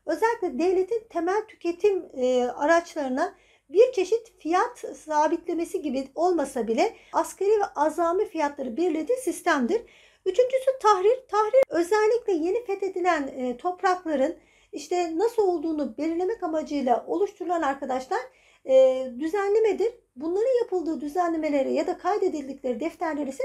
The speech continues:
tahrir defterleri denir. Yani vergi defterleridir. Dolayısıyla bize sorulan soruyla da alakalı bir, e, kavram değildir. Öyleyse sorumuzun cevabı yalnız iki, yani B seçeneğidir.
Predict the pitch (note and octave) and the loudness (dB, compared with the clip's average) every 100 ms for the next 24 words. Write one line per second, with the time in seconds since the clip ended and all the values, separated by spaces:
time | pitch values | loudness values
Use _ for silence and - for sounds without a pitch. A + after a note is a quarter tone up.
0 | C5+ - F4+ A4 G4 F4+ - F4 E4 F#4 | -4 -2 0 2 2 0 -2 0 0 0
1 | C4+ E4 G#4+ A#4 A4 F4+ F#4+ B4 G#4 - | -2 -2 0 2 2 2 2 4 2 2
2 | F4 E4+ F#4 F4+ D#4+ F4 - - - - | -2 0 2 2 0 -4 -20 -20 -20 -6
3 | D#4 G4 F#4+ A#4+ F4 E4 A#4+ G4+ F4+ D#4+ | 2 4 6 4 4 -2 -2 0 -2 -2
4 | E4 F#4+ F4+ C#4+ D4+ F4 F4 F4 E4+ B3 | -2 -2 0 0 0 0 0 0 0 4
5 | G4+ A#4+ - _ _ D4 C4+ C4+ G4 F4+ | 2 2 -14 _ _ 4 6 6 4 2
6 | F#4+ A#4+ F#4+ F#4 C4+ F4 D#4+ F#4 A#4+ A4 | 0 2 4 4 2 -2 0 0 0 -2
7 | G4+ F4 D4+ D#4 F4+ E4+ C#4 C#4+ F#4 F4+ | -2 -2 -6 -6 0 2 2 0 0 0
8 | D#4 - F4+ C#4 F#4+ - E4+ G4 F4+ D4 | -6 -4 -2 -2 -4 -2 -2 -2 -4 -8
9 | C#4+ B3 G#3+ G#3+ | -4 -2 -4 -8